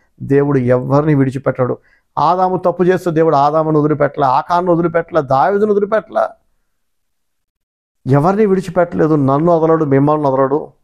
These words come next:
మీలో ఎవరైనా వేరొక వ్యక్తితోనో లేదా వ్యక్తులతోనో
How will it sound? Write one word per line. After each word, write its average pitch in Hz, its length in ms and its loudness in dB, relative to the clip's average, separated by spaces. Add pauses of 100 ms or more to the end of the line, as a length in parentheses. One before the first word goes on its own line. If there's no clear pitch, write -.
(200)
మీలో 226 260 2
ఎవరైనా 156 760 0 (720)
వేరొక 160 380 2
వ్యక్తితోనో 151 840 0
లేదా 139 220 0
వ్యక్తులతోనో 147 840 0